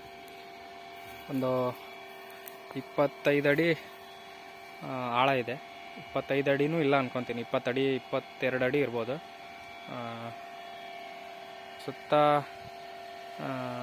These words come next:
ಬಾವಿ ಸುತ್ತ ಈ ಥರ ಸುಬಾಬುಲ್, ಹ್ಮ್, ಆ, ಸುಬಾಬುಲ್ ಗಿಡ ಇದ್ದಾವೆ, ಸಿಕ್ಕಾಪಟ್ಟೆ ಇದ್ದಾವೆ. ಆ, ಫಸ್ಟು ಬಾವಿ ನೋಡ್ಕೊಂಬಿಡಿ ನೀಟಾಗಿ, ಒಂದು ಇಪ್ಪತ್ತೈದು ಅಡಿ ಆಳ. ಮತ್ತು ಅಲ್ಲಿ, ಆ,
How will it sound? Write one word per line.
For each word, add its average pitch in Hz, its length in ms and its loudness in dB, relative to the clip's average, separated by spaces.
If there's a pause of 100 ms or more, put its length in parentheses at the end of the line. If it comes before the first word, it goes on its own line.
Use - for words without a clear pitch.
(720)
ಬಾವಿ 139 220 2
ಸುತ್ತ - 220 -2 (680)
ಈ 131 40 -4
ಥರ 131 200 2
ಸುಬಾಬುಲ್, 127 460 4 (680)
ಹ್ಮ್, 127 240 -2 (840)
ಆ, 127 160 -2
ಸುಬಾಬುಲ್ 135 460 2
ಗಿಡ 127 140 4
ಇದ್ದಾವೆ, 110 280 2 (580)
ಸಿಕ್ಕಾಪಟ್ಟೆ 131 400 2
ಇದ್ದಾವೆ. 120 260 0 (840)
ಆ, 120 340 -4 (2750)
ಫಸ್ಟು - 240 -2
ಬಾವಿ 131 260 8
ನೋಡ್ಕೊಂಬಿಡಿ 131 440 4
ನೀಟಾಗಿ, 120 340 2
ಒಂದು 147 180 0
ಇಪ್ಪತ್ತೈದು 131 400 2
ಅಡಿ 127 140 4
ಆಳ. 123 220 4 (360)
ಮತ್ತು 139 180 -4
ಅಲ್ಲಿ, 143 240 2 (840)
ಆ, 123 360 2